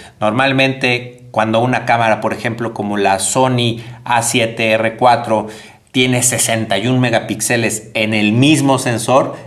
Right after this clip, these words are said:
es decir, comparamos doce contra ses-, sesenta y un megapíxeles, pues bueno, la siete R cuatro solamente llega hasta iso treinta y dos mil. Entonces, pues esa es la característica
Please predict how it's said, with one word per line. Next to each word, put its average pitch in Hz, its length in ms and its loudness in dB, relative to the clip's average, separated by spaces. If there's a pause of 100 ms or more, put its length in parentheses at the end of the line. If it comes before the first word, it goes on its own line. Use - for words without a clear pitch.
es 107 100 -6
decir, 110 280 -4
comparamos 110 640 0
doce 127 480 0
contra 104 360 -6
ses-, 104 380 -8
sesenta 107 500 -6
y 104 100 -4
un 120 220 -4 (240)
megapíxeles, 117 720 0
pues 107 160 -2
bueno, 101 200 -2
la 98 160 0
siete 117 420 -2
R 113 240 0
cuatro 120 500 0
solamente 131 840 0
llega 117 340 0
hasta 110 480 -2
iso 113 300 -2
treinta 98 420 -6
y 90 60 -6
dos 90 200 -10
mil. 95 220 -6
Entonces, 113 600 -2 (260)
pues 113 200 -2
esa 131 300 2
es - 340 -6
la 120 300 -2
característica 120 1040 -2